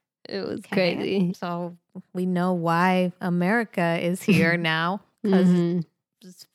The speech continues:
Speaker 2: friggin' postage bills.
Speaker 1: Yeah, it was like, "You wanna write some bullshit on a legal pad for your podcast?" <laughs> Twenty-five cents. It was, like, all paper.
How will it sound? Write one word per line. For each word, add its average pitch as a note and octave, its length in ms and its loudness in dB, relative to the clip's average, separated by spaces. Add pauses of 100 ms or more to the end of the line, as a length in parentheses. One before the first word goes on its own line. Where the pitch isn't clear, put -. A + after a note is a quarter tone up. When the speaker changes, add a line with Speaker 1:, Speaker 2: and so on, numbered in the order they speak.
(220)
Speaker 2:
friggin' E3+ 420 -10 (440)
postage F3 720 -6
bills. E3+ 380 0
Speaker 1:
Yeah, F#3+ 260 2
it F#3+ 140 -6
was F#3+ 180 -4
like, G3 280 -4
"You G#3 120 -6
wanna C4 360 2
write A#3 260 2
some G#3 500 0 (240)
bullshit A3 640 0
on G3 300 0 (200)
a G3 120 -2
legal G#3 480 0
pad G#3 460 0
for G3 140 -2
your F#3+ 200 2
podcast?" G#3 840 -2 (760)
<laughs> - 800 -10
Twenty-five A3 680 4
cents. F#3 560 -6 (340)
It G3+ 140 -6
was, F#3+ 360 -2
like, F#3+ 260 -6
all F#3 220 2
paper. F#3 580 -6